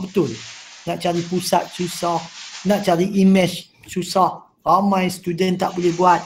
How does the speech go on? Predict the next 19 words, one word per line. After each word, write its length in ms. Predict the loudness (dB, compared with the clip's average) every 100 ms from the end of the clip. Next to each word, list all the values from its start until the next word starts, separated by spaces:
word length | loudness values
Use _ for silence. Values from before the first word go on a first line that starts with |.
| -4
Ah, 160 | -4
jom 160 | -4 -6
kita 240 | -6 -8
tengok. 240 | -8 -8 -12 -18 _ _ -20 _ _ -20 -4 -2
Okey, 240 | 2 2 2
pertama 400 | 2 6 6 6
sekali 240 | 8 6
cikgu 240 | 6 6
nak 160 | 6 6
perkenalkan 400 | 6 6 6 6
kamu 320 | 6 6 4
konsep 320 | 4 4 2
asas. 480 | 2 2 0 -2 -12 _ _ _ _ _ _ _ _ _
Jam 320 | 2 2 2 -4
saja. 240 | -6 -6 -8 -14 -18 _ _ _ _ -6
Ah, 160 | -6
kamu 240 | -2 -2 0
tengok 240 | 2 2
jam, 400 | 4 4 4 0